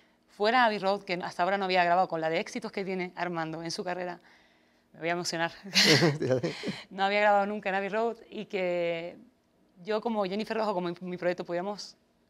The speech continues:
Speaker 1: eh, conse-, conseguirle ese sueño a él, y también por mi parte estar ahí con él, y luego con la presencia de Alex, pues todo muy, muy emotivo. O sea, dentro de grabar allí, que es una pasada,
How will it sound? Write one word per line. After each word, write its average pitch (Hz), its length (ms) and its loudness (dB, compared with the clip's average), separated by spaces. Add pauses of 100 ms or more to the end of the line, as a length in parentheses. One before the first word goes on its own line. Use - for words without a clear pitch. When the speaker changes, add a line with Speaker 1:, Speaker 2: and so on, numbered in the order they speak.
(120)
Speaker 1:
eh, 180 540 -2
conse-, 190 400 2
conseguirle 196 360 0
ese 269 120 -2
sueño 240 260 2
a 269 140 6
él, 233 100 -2
y 208 120 -8
también 185 240 0
por 214 160 0
mi 190 120 -2
parte 208 200 -2
estar 175 140 0
ahí 180 120 2
con 180 180 -2
él, 180 160 0 (400)
y 160 60 -8
luego 175 240 0
con 151 260 -14
la 160 80 -2
presencia 165 400 -6
de 165 80 -4
Alex, 175 320 -4 (640)
pues 170 140 -6
todo 180 100 2
muy, 175 240 -2
muy 160 160 -4
emotivo. 170 320 -4
O - 20 -6
sea, 156 280 2
dentro 233 340 2
de 262 80 8
grabar 214 240 8
allí, 214 460 4
que 202 60 -2
es - 340 -2
una 214 180 0
pasada, 233 480 2